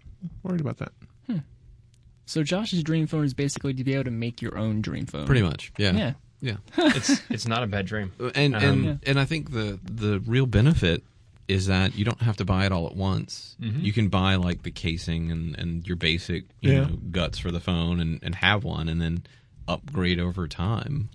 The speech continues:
Speaker 4: Or as new things come out,
Speaker 3: Yep.
Speaker 4: you can, you never have to buy a new phone. You can just continuously upgrade the same chassis that you already
Speaker 3: Yep.
Speaker 4: have.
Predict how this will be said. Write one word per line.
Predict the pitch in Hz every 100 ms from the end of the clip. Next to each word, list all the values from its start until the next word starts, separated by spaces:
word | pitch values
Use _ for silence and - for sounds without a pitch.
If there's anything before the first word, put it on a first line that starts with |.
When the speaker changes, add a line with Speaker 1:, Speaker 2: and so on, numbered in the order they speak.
| -
Speaker 4:
Or | 110 104
as | 98 98
new | 98
things | 101 95
come | - 95
out, | 92 98
Speaker 3:
Yep. | 90
Speaker 4:
you | 98
can, | 104 101 -
you | 107
never | 117 127
have | 117 -
to | 92
buy | 101 104
a | 98 90
new | 92 101 98
phone. | - 92 90 85 82
You | 98 95
can | 101
just | 98 98 -
continuously | 107 95 110 104 92 98
upgrade | 87 92 95 95
the | 90
same | - 90 85
chassis | - 92 87 87 90
that | -
you | 92
already | 90 85
Speaker 3:
Yep. | 90
Speaker 4:
have. | 110 117